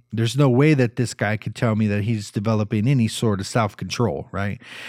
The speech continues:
There's no way that this guy could tell me that he's doing rocking positive daily habits that are building health into his life, right? There's no way.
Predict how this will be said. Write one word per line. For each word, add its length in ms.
There's 200
no 140
way 200
that 180
this 160
guy 200
could 200
tell 200
me 140
that 180
he's 380
doing 480
rocking 460
positive 560
daily 300
habits 600
that 160
are 120
building 360
health 480
into 320
his 180
life, 380
right? 260
There's 240
no 100
way. 380